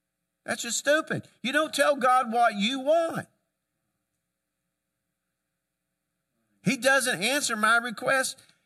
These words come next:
if it's not his will. He doesn't bless what I'm doing unless I'm doing what he wants done.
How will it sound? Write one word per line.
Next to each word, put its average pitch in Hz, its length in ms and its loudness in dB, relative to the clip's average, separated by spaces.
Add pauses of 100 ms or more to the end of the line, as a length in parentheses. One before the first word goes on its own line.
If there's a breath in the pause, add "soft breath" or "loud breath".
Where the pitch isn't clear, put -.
if 196 200 0
it's 233 200 -2
not 160 260 4
his 208 220 0
will. 233 380 -2 (480 soft breath)
He 214 200 0
doesn't 226 680 2
bless 240 640 2
what 202 300 2
I'm 190 300 4
doing 247 480 2
unless 240 360 2
I'm 185 300 2
doing 220 540 0
what 180 260 4
he 240 120 -4
wants 185 480 0
done. 208 720 2